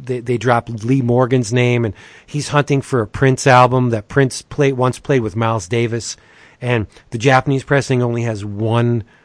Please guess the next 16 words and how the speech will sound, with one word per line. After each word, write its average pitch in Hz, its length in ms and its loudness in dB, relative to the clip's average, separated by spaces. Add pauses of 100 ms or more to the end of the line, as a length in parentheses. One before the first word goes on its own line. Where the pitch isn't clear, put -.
(640)
track 117 440 2
in 113 140 0
which 107 240 -4
Prince 131 400 0
and 123 300 0
Miles 117 280 0
Davis 117 360 -2
appear, 123 320 0
and 120 80 0
it's - 100 -8
just, - 160 -10
uh, - 320 -10
but 185 160 -14
this 247 280 -8
is 156 180 -6
gold. 147 760 0